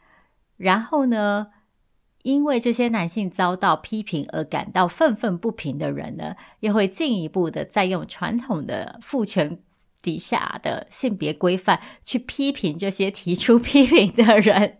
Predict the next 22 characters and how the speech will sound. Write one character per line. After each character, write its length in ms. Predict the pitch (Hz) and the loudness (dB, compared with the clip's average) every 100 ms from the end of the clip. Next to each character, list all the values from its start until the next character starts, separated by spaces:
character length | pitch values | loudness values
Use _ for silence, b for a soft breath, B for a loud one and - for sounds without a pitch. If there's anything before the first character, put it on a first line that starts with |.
| _ | _
<laughs> 60 | _ _ _ _ _ _ _ B B B B - | _ _ _ _ _ _ _ B B B B -4
所 160 | 277 | 2
以 40 | 285 | 2
我 120 | 233 | 2
们 140 | 160 | -2
就 140 | 185 214 | 0 2
会 100 | 196 | 0
看 320 | 214 208 214 | 0 -2 2
到， 240 | 185 175 B B | 4 4 B B
我 140 | - | -4
们 40 | 185 | 0
就 120 | 247 | 2
会 100 | 240 | 2
听 160 | 233 226 | 0 0
到 120 | 226 - | 0 2
，“哎 80 | 262 | 4
呀， 180 | 247 220 | 4 2
这 160 | 226 | 0
些 180 | 220 214 | -4 -4
男 220 | 196 165 | -4 -4
性 240 | - 208 175 | -4 -4 -4
不 200 | 175 | -6